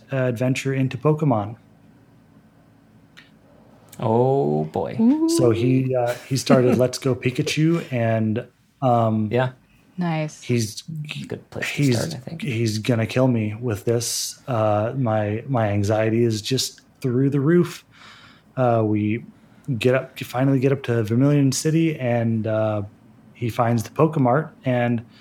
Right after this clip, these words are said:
Speaker 1: proceeds to blow every dollar on more Pokeballs. N-,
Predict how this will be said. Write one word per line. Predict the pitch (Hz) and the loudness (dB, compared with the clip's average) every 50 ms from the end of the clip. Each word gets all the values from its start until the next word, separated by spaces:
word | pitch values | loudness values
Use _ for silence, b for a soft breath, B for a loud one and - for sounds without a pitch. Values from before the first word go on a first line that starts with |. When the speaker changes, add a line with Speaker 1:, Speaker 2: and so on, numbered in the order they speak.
| b b b b - | b b b b -6
Speaker 1:
proceeds | - 127 113 - - 127 127 123 113 - - | -4 -4 -4 -2 -2 -2 -2 -2 -4 -6 -8
to | - - 127 | -4 -4 -4
blow | 117 110 123 123 120 123 127 131 | -2 0 2 2 4 4 2 2
every | 135 135 135 131 120 139 143 147 | 0 0 0 0 2 0 0 2
dollar | 127 156 165 165 151 143 139 143 139 - 131 | 2 4 4 6 4 4 4 2 0 0 0
on | 127 131 139 143 143 | 0 2 2 2 2
more | 135 135 147 151 151 | 2 2 2 2 2
Pokeballs. | 151 165 175 170 - 147 131 123 110 107 104 101 - - - - - - _ - - - _ _ - - - - - - - | 2 0 -2 0 0 0 2 2 2 0 -2 -4 -6 -12 -14 -20 -20 -20 _ -20 -20 -20 _ _ -20 -20 -20 -20 -20 -10 -2
N-, | 160 156 143 143 147 | 0 2 2 2 0